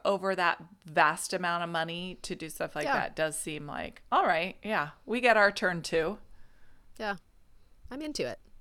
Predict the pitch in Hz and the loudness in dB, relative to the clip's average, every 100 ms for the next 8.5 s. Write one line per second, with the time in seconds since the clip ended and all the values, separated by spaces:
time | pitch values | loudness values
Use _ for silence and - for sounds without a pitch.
0 | - - 226 233 214 202 185 147 - - | -18 -10 -8 -6 -4 -4 -4 -6 -10 -20
1 | - - - - - 233 233 220 175 247 | -20 -18 -16 -16 2 6 8 6 6 10
2 | 269 277 240 226 220 233 240 247 240 202 | 12 12 10 8 8 6 6 4 2 4
3 | 190 185 185 - 233 175 175 - 165 160 | 4 4 2 0 0 0 -2 0 -2 2
4 | 165 165 165 - 170 147 127 139 151 - | 2 2 -2 -8 -6 -4 -4 -6 -10 -18
5 | - - 214 - - 170 160 - - 165 | -18 -16 -16 -6 4 4 4 -2 -6 -4
6 | 156 - - 151 - 180 - 196 202 190 | -2 2 2 2 2 2 4 4 4 4
7 | 180 175 175 170 165 160 147 160 147 - | 6 4 4 4 2 -2 -6 -8 -8 -8
8 | 156 - - - - | -8 -8 -10 -12 -16